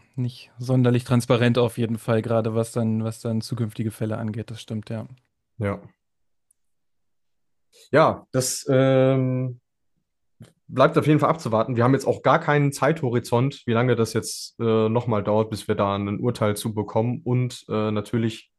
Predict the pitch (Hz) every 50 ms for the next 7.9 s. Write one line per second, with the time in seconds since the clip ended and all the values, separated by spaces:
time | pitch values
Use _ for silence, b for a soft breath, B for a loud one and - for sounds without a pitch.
0 | _ - 117 - - 117 113 120 123 123 123 b b b b b b b b b
1 | b b b _ - 113 113 117 117 113 113 110 110 107 110 120 - - 113 98
2 | 110 113 120 113 120 101 113 110 110 - - 120 113 120 117 110 110 107 107 98
3 | 113 120 135 - 107 92 95 101 101 104 120 110 104 98 101 95 104 - - -
4 | - - - - - - - - - - - _ _ _ _ _ - - 101 98
5 | 127 - - 139 - - 120 - - 123 123 117 110 123 143 147 - 123 113 117
6 | 101 95 117 120 113 117 110 107 107 113 110 - 117 - 135 131 120 107 - -
7 | 104 101 104 110 - - 110 107 107 104 101 107 104 104 104 104 104 104